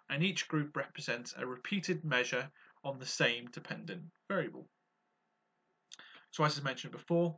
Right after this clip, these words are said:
you have the same group that are tested at three different time points,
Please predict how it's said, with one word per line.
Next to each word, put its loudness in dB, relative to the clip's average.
you -6
have -2
the -4
same 2
group 4
that -2
are -2
tested -2
at -10
three 2
different -8
time 2
points, -2